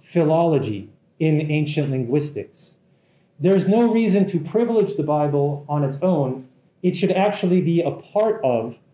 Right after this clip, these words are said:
these other disciplines that already exist. It should be subsumed under these types of humanitarian sci-, or the, the humanities, the sciences by which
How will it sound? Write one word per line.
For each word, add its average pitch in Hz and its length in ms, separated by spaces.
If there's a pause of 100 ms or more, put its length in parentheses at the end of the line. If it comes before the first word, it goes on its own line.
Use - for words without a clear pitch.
(120)
these 156 300
other 156 240
disciplines 143 680
that 135 200
already 131 500
exist. 110 720 (580)
It 175 140
should 196 120
be 185 100
subsumed 175 1040 (360)
under 185 680 (220)
these 196 400
types 180 340
of 151 340 (400)
humanitarian 170 1080
sci-, 160 360
or 143 180
the, 139 220
the 135 100
humanities, 151 640
the 123 100
sciences 165 800 (280)
by 165 180
which - 380